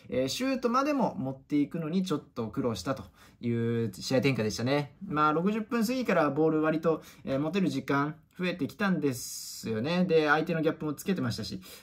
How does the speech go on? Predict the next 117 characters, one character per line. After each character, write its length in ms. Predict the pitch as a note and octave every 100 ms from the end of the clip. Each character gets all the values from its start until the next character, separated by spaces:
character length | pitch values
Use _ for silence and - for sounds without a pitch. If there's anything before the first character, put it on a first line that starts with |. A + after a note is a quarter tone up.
| -
で 180 | D#3+ G#3
す 240 | - G#3
が、 180 | G3+ G#3+
な 140 | F#3
か 140 | F#3 F3+
な 120 | F3
か 280 | F3+ E3+ D3+
こ 140 | C#3+
う、 60 | C#3+
う 20 |
ま 140 | D3+ C#3+
く 80 |
い 140 | B2 A#2
か 220 | - D3
ず 160 | C#3 D3+
と 140 | G#2+
い 180 | A2+ A2+
う 60 |
感 180 | A2 A2+
じ 60 | A2+
で 80 | A2
し 60 |
た 100 | -
ね。 300 | G#2+ A2+ A2 - _ _ _ _ _ _ - - - - -
ま 200 | E3 D#3+
あ、 40 |
で 60 | E3+
も 100 | F3
ま 120 | F3+
あ、 40 |
こ 140 | F3 F3+
こ 140 | G3
は 80 | G#3
そ 260 | F#3+ A#3 A#3+
う 40 |
で 80 | F#3+
す 100 | F#3
ね。 320 | D#3+ D3+ D3
結 160 | C#3+ F#3+
構 80 | D#3+
ポ 140 | D#3+
ゼ 80 | F3+
ッ 20 |
シ 180 | F3+ -
ョ 260 | F3+ F3+ F3+
ン 60 | F3+ - _ _ _
重 240 | C#3+ C3+ D#3+
要 140 | D#3+
に 60 | D#3+
な 60 |
っ 40 | D#3+
て 140 | -
く 60 | C3
る 80 | B2
と 60 |
思 80 | A#2+
い 40 |
ま 100 | A#2
す 100 | A2
ね。 260 | A#2 A2+ A2+
ど 180 | A2 C#3
ち 140 | F3+
ら 80 | F3
が 100 | F3
う 80 | E3+
ま 140 | F3
く 200 | E3 C3
ビ 120 | A#2
ル 80 | C3
ド 60 | C3+
ア 40 |
ッ 20 | C3+
プ 160 | B2
で 100 | A#2
き 100 | A#2
る 120 | B2+
か。 200 | A2 A2 G#2
え 180 | A2+ A#2
ー、 60 |
新 120 | C3+
潟 220 | D3+ D#3 D3+
が 240 | D3+ D3 - - -
マ 120 | D#3+
リ 60 |
ノ 60 | D3+
ス 60 | A#2+
の 80 |
ハ 80 | A#2
イ 20 |
プ 60 | C3+
レ 40 | C3
ス 100 | -
か 120 | D3
い 60 |
く 100 | D#3+
ぐ 100 | E3
れ 180 | E3+ E3
る 140 | D#3 C#3
か 240 | D#3+ E3+
が 320 | B2+ A2+ G#2+
ポ 160 | - B2
イ 40 |
ン 40 | A#2+
ト 80 |
に 60 | B2
な 60 | C3
っ 40 |
て 120 | -
く 80 | G#2+
る 60 | G#2+
と 80 |
思 160 | A2 A#2+
う 40 |
ん 60 | A#2
で 80 | F2+
す 160 | -
が。 420 | A2 A2 A2 G#2